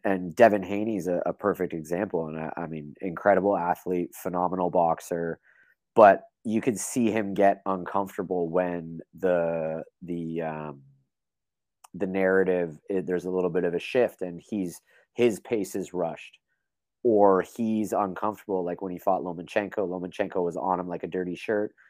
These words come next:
but changing angles, volume punching. It wasn't the hardest punching in the world, but he was volume punching. And you can just see him get uncomfortable because he wasn't able to go to the metronome that he's normally accustomed to. And so I think that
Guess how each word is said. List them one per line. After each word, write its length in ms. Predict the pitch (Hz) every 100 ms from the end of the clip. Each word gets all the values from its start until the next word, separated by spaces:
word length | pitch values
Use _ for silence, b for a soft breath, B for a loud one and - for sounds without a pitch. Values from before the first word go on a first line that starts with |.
| b b _
but 240 | 113 98 -
changing 480 | - 117 95 98
angles, 520 | 101 101 98 87 85 -
volume 460 | 98 98 98 95 87
punching. 400 | 87 80 76 78
It 80 |
wasn't 220 | 82 82 80
the 80 |
hardest 340 | 80 87 90 -
punching 280 | 95 90 90
in 60 |
the 60 | 87
world, 300 | 82 90 98
but 100 | 87
he 80 | 87
was 120 | 82
volume 360 | 92 92 90 80
punching. 320 | 78 71 85
And 80 | 101
you 80 | 113
can 120 | 147
just 240 | 156 143
see 120 | 131
him 180 | 120 127
get 160 | 113 110
uncomfortable 760 | 98 95 - 92 - 127 151 - b b b
because 220 | 104 120
he 80 | 104
wasn't 280 | 110 104 110
able 200 | 104 95
to 60 |
go 160 | 98 98
to 60 | 95
the 100 | 90
metronome 720 | 87 - 98 90 85 80 82 _ _
that 160 | 90 92
he's 200 | 90 82
normally 640 | 85 85 80 80 78 71 -
accustomed 440 | - 90 - 90 82
to. 140 | - 73
And 160 | 80 85
so 160 | 95
I 80 | 92
think 280 | - 117 107 -
that 260 | 95 90